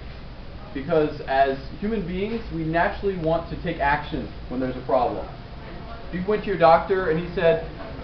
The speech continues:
"You know, I, let's just wait it out. I'm not really interested in giving you your medication right now." We might not feel satisfied with that. But sometimes no action is the best course of action. And so an example of this was a study done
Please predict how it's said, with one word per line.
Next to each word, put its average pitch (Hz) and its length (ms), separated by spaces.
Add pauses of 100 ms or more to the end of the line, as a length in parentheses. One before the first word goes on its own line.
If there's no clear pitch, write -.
(100)
"You 226 60
know, 226 160
I, 170 360
let's 196 220
just - 160
wait 156 200
it 135 80
out. 135 260
I'm 131 240
not 127 160
really 123 180
interested 120 280
in 117 60
giving 113 180
you 107 60
your 110 80
medication 107 440
right 101 140
now." 98 280 (520)
We 147 80
might 185 280
not 160 260
feel 151 200
satisfied 117 600
with - 180
that. - 340 (920)
But 143 320 (180)
sometimes 139 540 (260)
no 151 180
action 135 560 (200)
is 120 260 (580)
the - 100
best 208 280 (400)
course 160 240
of 117 80
action. - 360 (760)
And 135 220
so 147 320
an 139 80
example 180 380
of 160 100
this 170 220 (440)
was 151 160
a 160 160
study 180 340
done 151 300